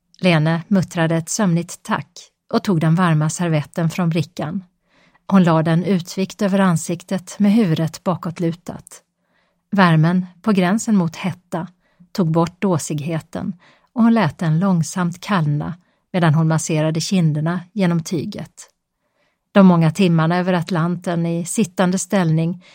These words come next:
gjorde att stelheten i ryggen blev mer märkbar och hon sträckte ut sig mot sitsen bredvid. Den var som de flesta andra i planet tom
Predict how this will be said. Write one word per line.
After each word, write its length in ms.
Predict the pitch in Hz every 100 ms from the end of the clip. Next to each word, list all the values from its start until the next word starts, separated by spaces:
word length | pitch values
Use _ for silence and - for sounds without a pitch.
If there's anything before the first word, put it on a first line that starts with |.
| _ _
gjorde 240 | 254 190
att 80 | 180
stelheten 680 | - 233 180 156 185 180 190
i 120 | 185
ryggen 500 | 202 202 202 160 165 -
blev 160 | 202 196
mer 240 | 185 165
märkbar 840 | 165 196 165 - - 214 170 151 190 _ _ _ _ _
och 100 | 185
hon 100 | 180
sträckte 420 | 165 175 139 -
ut 160 | 175 180
sig 280 | - 190 185
mot 200 | 196 202
sitsen 440 | - 143 - 160
bredvid. 580 | 156 165 151 170 165 - _ _ _ _ _ _ _ -
Den 260 | 214 208
var 180 | 190 170
som 180 | - 180
de 80 | 175
flesta 300 | 196 - 190
andra 400 | 220 180 202 226
i 60 |
planet 600 | - 180 147 151 151 -
tom 380 | - 208 208